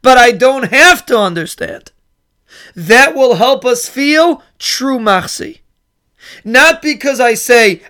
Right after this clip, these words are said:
"I think it should be different," and I'm giving up, and I'm allowing HaKadosh Baruch Hu to control. But because I take a step back and I say, "I really don't understand anything," even when I do think I understand.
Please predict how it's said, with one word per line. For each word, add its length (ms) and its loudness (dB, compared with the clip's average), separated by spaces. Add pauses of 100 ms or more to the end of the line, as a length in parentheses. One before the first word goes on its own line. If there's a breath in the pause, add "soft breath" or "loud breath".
"I 200 2
think 260 -10
it 80 -8
should 200 -8
be 120 -8
different," 480 -4 (240 soft breath)
and 100 4
I'm 160 0
giving 300 -4
up, 340 4 (140 soft breath)
and 160 0
I'm 80 -4
allowing 400 2
HaKadosh 460 -4
Baruch 260 0
Hu 100 -10
to 140 -10
control. 560 -12 (800 loud breath)
But 220 2
because 480 -2
I 100 2
take 320 0
a 120 -4
step 300 -2
back 420 4 (200 soft breath)
and 160 2
I 140 2
say, 240 -2
"I 120 0
really 360 -8
don't 240 -6
understand 520 -6
anything," 440 -8 (680 loud breath)
even 360 0
when 160 -2
I 100 4
do 260 -2
think 280 -8
I 100 -2
understand. 640 -12